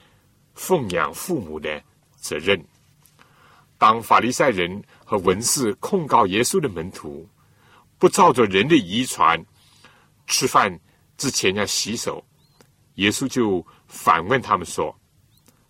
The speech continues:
这记载在马太福音十五章第三到第六节。耶稣说：“你们为什么因着你们的遗传犯上帝的诫命呢？上帝说，当孝敬父母，又说咒骂父母的，必治死他。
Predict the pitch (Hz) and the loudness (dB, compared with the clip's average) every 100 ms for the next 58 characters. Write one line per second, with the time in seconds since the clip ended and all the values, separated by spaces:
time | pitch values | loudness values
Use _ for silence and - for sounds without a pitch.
0 | - 113 - 107 90 82 87 82 90 90 | -4 -4 -4 -4 -2 -2 -2 0 0 0
1 | 117 - 127 127 - 170 104 82 98 98 | -4 -4 -6 -2 -2 0 -2 -2 0 -2
2 | 95 104 - 123 123 110 135 98 92 - | -2 -6 -4 -4 -4 -6 -4 -4 -4 -6
3 | - - _ _ _ _ _ _ 95 90 | -14 -16 _ _ _ _ _ _ -6 -6
4 | 101 - 98 - - - - 107 98 139 | -8 -2 -2 -4 -12 -20 -12 -6 -2 -2
5 | 202 175 - 87 113 156 147 135 95 - | 0 -2 -4 -8 -6 -8 0 2 2 -2
6 | - - 101 135 92 90 131 147 - 73 | -10 -4 0 0 -2 -6 -6 -6 -6 -6
7 | 73 - _ _ - - - - 117 92 | -8 -16 _ _ -20 -20 -18 2 2 2
8 | - 127 101 101 98 - 151 104 95 90 | 0 -2 -2 -4 -4 0 -2 -2 -8 -14
9 | - _ _ _ _ _ - - 113 101 | -20 _ _ _ _ _ -4 -2 -2 -4
10 | 98 101 104 123 135 - 170 131 135 120 | -2 0 0 -2 -2 0 0 0 -4 -4
11 | - 214 107 80 71 - _ _ _ - | -2 -2 -2 -6 -12 -16 _ _ _ -4
12 | 113 95 110 101 - 208 151 120 101 - | -2 0 0 0 4 4 6 4 2 0
13 | 143 82 76 76 - _ _ - 95 - | -6 -6 -6 -8 -10 _ _ -8 -6 -4
14 | 127 - 82 - - | -2 -2 -4 -8 -16